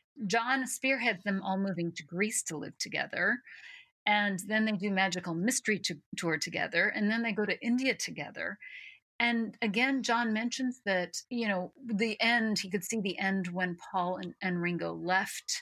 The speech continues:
India. I think that maybe, like you're saying, that the creative distance was quite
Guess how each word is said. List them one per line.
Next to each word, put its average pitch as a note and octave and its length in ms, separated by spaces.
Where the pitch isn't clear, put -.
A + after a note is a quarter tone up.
India. G#3 420
I B3 120
think F#4+ 300
that C#4+ 180
maybe, A3+ 760
like G3 220
you're G#3 100
saying, G3+ 460
that G3+ 160
the G#3+ 80
creative D#4 380
distance G#3 420
was F#3+ 120
quite F3 260